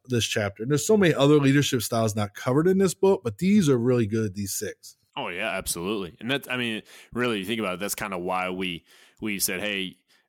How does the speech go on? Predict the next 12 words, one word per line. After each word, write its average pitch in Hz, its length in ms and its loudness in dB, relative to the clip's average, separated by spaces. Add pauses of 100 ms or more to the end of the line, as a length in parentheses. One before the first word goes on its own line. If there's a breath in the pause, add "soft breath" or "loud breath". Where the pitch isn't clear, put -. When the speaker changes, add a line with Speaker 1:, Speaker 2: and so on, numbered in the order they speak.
Speaker 2:
even 123 240 -2
when 107 100 -2
we 104 60 -2
were 95 140 -2
discussing 98 580 -2
the 90 80 -8
book, 90 240 -10
we're 92 80 -6
like, 85 340 -10
"Uh, - 40 -16
I 135 640 -10
think - 500 -14